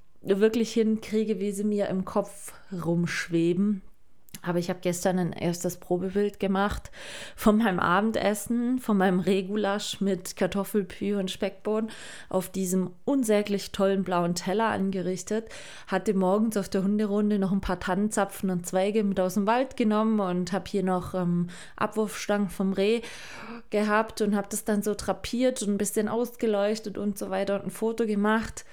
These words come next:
Und es sah ganz gut aus, also es hat mich sehr gefreut. Natürlich, Gulasch ist immer ein bisschen schwierig zu fotografieren. Es sieht einfach immer ein bisschen,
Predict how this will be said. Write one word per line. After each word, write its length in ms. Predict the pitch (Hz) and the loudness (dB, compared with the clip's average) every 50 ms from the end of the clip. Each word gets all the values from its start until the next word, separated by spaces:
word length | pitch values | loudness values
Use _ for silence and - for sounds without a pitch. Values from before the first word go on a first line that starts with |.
| - - - - - - | -20 -18 -18 -18 -6 -2
Und 120 | - 370 403 | 0 0 2
es 140 | 392 370 - | 0 2 2
sah 100 | 294 277 | 2 2
ganz 300 | 277 285 294 294 - - | 4 2 0 0 -2 -2
gut 140 | - 294 - | 0 2 4
aus, 280 | - 247 226 226 - | 4 4 4 2 0
also 140 | 214 208 196 | -2 -2 -2
es 120 | 202 - | -2 -2
hat 120 | 233 - - | -4 -2 -2
mich 140 | 226 220 - | -2 -2 0
sehr 180 | - 226 220 | 0 0 0
gefreut. 580 | 208 214 208 - - - 170 - 113 - - - 190 165 - - - - - - - | 0 -4 -6 -6 -4 -2 -2 -2 -2 -4 -8 -14 -16 -16 -16 -16 -18 -18 -18 -12 -4
Natürlich, 520 | - 202 190 185 - 247 226 214 190 160 - | -2 -2 0 0 2 2 2 2 0 -4 -4
Gulasch 400 | - 190 185 185 180 180 180 - | -2 0 2 2 2 0 -2 -4
ist 160 | 175 - - | -6 -6 -4
immer 240 | - - 196 190 190 | -2 0 2 2 2
ein 80 | 185 | 2
bisschen 420 | 175 175 170 - - 175 165 165 175 - - - - | 0 -2 -4 -4 -4 -2 -2 -2 -4 -6 -12 -8 -2
schwierig 540 | - - - - 208 226 226 220 220 220 - | -2 0 2 4 4 4 4 2 0 -2 -2
zu 100 | - 220 | -2 -2
fotografieren. 880 | 202 196 - - 208 202 - 214 196 143 - - 233 226 220 226 226 | 0 -2 -2 -2 -2 0 0 0 0 0 2 2 2 2 4 2 0
Es 200 | 202 190 190 - | 0 0 -2 -4
sieht 200 | - 208 214 - | -4 -4 -4 0
einfach 260 | - 170 180 175 190 | 0 0 0 2 2
immer 180 | 190 185 196 196 | 2 2 4 2
ein 40 | 185 | 2
bisschen, 360 | 180 190 - - 185 185 180 | 0 -2 0 2 2 2 2